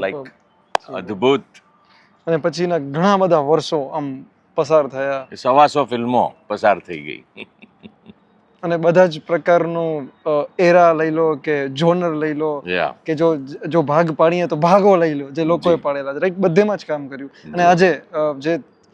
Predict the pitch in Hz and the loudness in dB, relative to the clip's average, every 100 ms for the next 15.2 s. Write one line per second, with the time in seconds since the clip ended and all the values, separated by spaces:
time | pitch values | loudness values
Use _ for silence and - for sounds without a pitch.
0 | _ _ 170 175 175 165 196 226 226 214 | _ _ 0 2 2 0 2 4 4 4
1 | 202 190 180 175 165 147 156 170 156 147 | 4 2 0 -2 -4 -4 -2 -4 -4 -10
2 | 143 131 143 151 143 147 165 156 160 156 | -10 -10 -10 -10 -14 -16 -16 -8 -8 -8
3 | 160 170 175 180 160 160 196 190 123 _ | -8 -4 2 2 4 4 6 6 4 _
4 | _ _ 165 165 170 - 196 226 226 220 | _ _ -6 -2 -2 0 0 2 2 2
5 | 220 214 147 165 165 147 123 - _ 214 | 0 -2 0 0 0 -2 -12 -16 _ 0
6 | 240 247 240 214 220 - 151 151 131 131 | 2 2 0 -2 -4 -4 -6 -8 -8 -8
7 | 131 151 160 147 127 127 - _ - - | -6 -4 -4 -6 -10 -18 -20 _ -20 -20
8 | - - - _ _ _ _ _ 151 156 | -20 -20 -20 _ _ _ _ _ 0 0
9 | - - - 170 196 185 156 196 190 139 | -2 -10 -2 0 2 0 4 4 4 2
10 | 131 127 175 - - 156 143 143 117 113 | 2 2 0 -2 -6 -4 2 2 2 2
11 | 131 139 139 139 139 120 151 151 143 143 | 2 2 0 2 2 2 0 0 0 0
12 | 143 131 113 143 147 131 147 147 170 170 | 0 0 0 0 0 0 0 2 2 2
13 | 165 165 165 156 151 151 151 151 147 135 | 2 2 0 2 0 0 -2 -2 -4 -2
14 | 131 131 151 156 123 113 120 107 110 98 | 2 4 4 2 0 -2 -2 -2 -4 -2
15 | 123 | -4